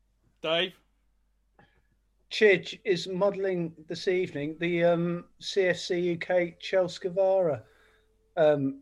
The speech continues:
Speaker 2: t-shirt, um, with, um, the nineteen seventies, um, crest on the cap, and, um,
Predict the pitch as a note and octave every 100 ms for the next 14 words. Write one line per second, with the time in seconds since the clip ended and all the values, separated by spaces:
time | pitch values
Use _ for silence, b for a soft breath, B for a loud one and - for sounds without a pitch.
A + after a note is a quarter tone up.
0 | - D#3+ C#3+ - D#3 F3 G#3 - - _
1 | E3 D#3 D3 D3+ D3 C#3 _ _ _ F#3+
2 | E3+ E3 E3 D#3+ D#3+ D#3 D3+ C#3+ _ _
3 | b b b b D3+ D#3 D3+ D#3+ - F3
4 | D#3+ D#3 - D#3+ D#3 - - E3 D3+ D3
5 | D3 - - E3+ E3 - D#3+ C#3+ - E3+
6 | F#3+ - _ E3+ E3 E3 E3 F3 E3+ E3+
7 | E3